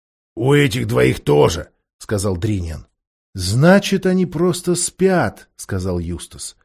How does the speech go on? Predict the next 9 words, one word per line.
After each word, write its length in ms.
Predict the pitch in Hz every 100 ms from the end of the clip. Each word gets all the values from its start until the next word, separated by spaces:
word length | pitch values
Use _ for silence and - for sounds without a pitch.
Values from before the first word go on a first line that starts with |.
| _ _ _ _ _
«Сколько 520 | - - 180 151 120
же 160 | 120 135
они 220 | 127 123
спят, 360 | - 127 127 120
если 280 | 127 135
так 240 | 123 139 147
обросли?» — 460 | 147 151 - 202
удивился 520 | 139 90 90 90 - -
Эдмунд. 540 | 110 95 85 80 -